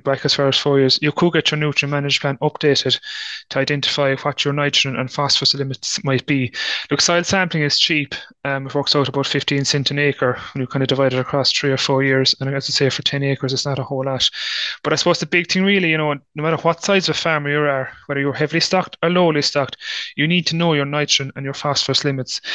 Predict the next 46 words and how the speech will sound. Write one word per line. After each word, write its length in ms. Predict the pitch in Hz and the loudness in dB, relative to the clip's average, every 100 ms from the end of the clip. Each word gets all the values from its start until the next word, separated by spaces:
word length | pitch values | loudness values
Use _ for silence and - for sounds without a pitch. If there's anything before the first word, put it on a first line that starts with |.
| - - - - | -4 -2 -2 -2
um, 200 | 135 135 | 0 0
because, 360 | 131 147 160 147 _ - | -2 -2 0 -2 _ -2
you 100 | 160 | 2
know, 140 | 147 | 2
there 160 | 151 165 | 4 4
is 160 | 160 | 4
limits 300 | 170 156 - | 2 0 0
there. 240 | 156 143 139 | 0 2 2
And 100 | 151 | -2
I 40 | 147 | -4
suppose, 280 | - 143 151 | 0 0 0
again, 300 | 165 170 160 | 0 0 0
as 100 | 156 | 0
I 60 | |
said 220 | 151 165 151 | 2 2 2
earlier 280 | 151 151 | 2 2
on, 220 | 156 143 - | 2 0 -4
if, 140 | 143 - | -10 -6
if 140 | - | 0
you 100 | 165 | 2
are 140 | 160 165 | 2 4
buying 240 | 175 175 | 2 4
in 100 | 165 | 2
fertilizer, 760 | 143 151 - - 139 131 135 127 - - | 2 -2 0 0 2 2 -2 -4 -12 -6
you 100 | 143 | -4
know, 80 | 135 | -2
pr-, 220 | 151 - | -4 -4
primarily 340 | - 156 151 160 | 0 2 4 4
on, 160 | 160 147 | 2 0
on 120 | 156 151 | -2 2
dry 180 | 156 | 2
stock 240 | 151 - 139 | 2 -2 -2
farmers, 520 | 151 143 135 139 - - | -2 -2 -2 -2 -4 -2
they 120 | 143 | 0
are 140 | 143 | 0
bringing 280 | 139 143 143 | 0 -2 -2
in 140 | 139 127 | -4 -2
some 220 | 147 139 | -2 0
level 220 | 139 135 | 0 0
of 100 | 131 | 0
nitrogen 340 | 143 139 - | 0 0 0
and 120 | 135 - | -2 -2
phosphorus 440 | 147 - 139 - | 0 0 0 -2
in 80 | 139 | -4
chemical 420 | - 139 131 135 | -4 -6 -6 -10
form, 360 | - 143 131 | -4 -2 -2